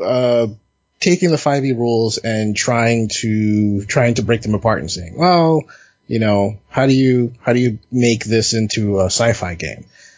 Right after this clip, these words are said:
And then what I actually decided to do instead, once I actually took a look and, and, you know, broke down fifth edition for what it was, I was like, "Well, I don't really need to change most of this. I need to take the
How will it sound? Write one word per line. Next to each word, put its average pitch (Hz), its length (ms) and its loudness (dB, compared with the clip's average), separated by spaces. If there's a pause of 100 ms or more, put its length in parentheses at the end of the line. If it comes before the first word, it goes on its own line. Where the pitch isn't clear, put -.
(220)
And 95 600 0
then 107 880 0 (160)
what 107 200 -2
I 104 160 2
actually 117 340 -2
decided 113 400 -2
to 101 80 -6
do 107 120 0
instead, 131 520 2
once 113 240 -4
I 101 60 -6
actually 117 320 -4
took - 220 -8
a 120 40 -2
look 117 320 0
and, 104 160 -4
and, 101 400 -6
you 113 160 -4
know, 92 100 -2
broke 117 260 -2
down 117 180 0
fifth 120 180 -4
edition 110 300 -2
for 98 100 -8
what 98 140 -2
it 90 80 -4
was, 113 420 4 (420)
I - 40 -8
was 90 80 -8
like, 87 100 -8
"Well, 98 140 0
I 143 80 4
don't 202 160 4
really 208 220 6
need 156 260 4
to 131 60 -4
change 131 680 -2
most 123 260 0
of 98 100 -8
this. 117 400 2
I 117 140 -2
need 135 160 -2
to 113 80 -8
take 120 380 -2
the 107 420 0